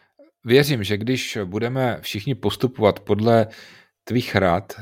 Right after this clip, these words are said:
tak, eh, že se to riziko hodně zmenší. Ale co dělat v případě, že to zkrátka nevyjde, že nějakému takovému útoku podlehneme?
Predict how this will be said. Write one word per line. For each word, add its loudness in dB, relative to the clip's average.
tak, -2
eh, 6
že 0
se 0
to 2
riziko 2
hodně -4
zmenší. -8
Ale 4
co 2
dělat 2
v -20
případě, -2
že -2
to -6
zkrátka -2
nevyjde, 2
že 2
nějakému 2
takovému 2
útoku -4
podlehneme? 0